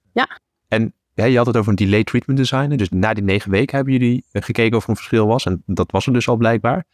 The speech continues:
Speaker 1: Ja.
Speaker 2: En wat hebben jullie vervolgens gedaan met die groep die de, na negen weken werd behandeld? Eh, ik neem aan dat je daar ook nog, eh, het een en ander op hebt gemeten of, eh, aan hebt gevraagd.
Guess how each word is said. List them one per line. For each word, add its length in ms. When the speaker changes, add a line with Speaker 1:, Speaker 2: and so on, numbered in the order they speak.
Speaker 1:
Ja. 140
Speaker 2:
En 120
wat 160
hebben 100
jullie 160
vervolgens 340
gedaan 260
met 100
die 100
groep 320
die 240
de, 160
na 180
negen 360
weken 280
werd 120
behandeld? 400
Eh, 140
ik 100
neem 120
aan 100
dat 100
je 60
daar 120
ook 100
nog, 180
eh, 180
het 100
een 60
en 80
ander 200
op 60
hebt 160
gemeten 440
of, 220
eh, 100
aan 140
hebt 140
gevraagd. 520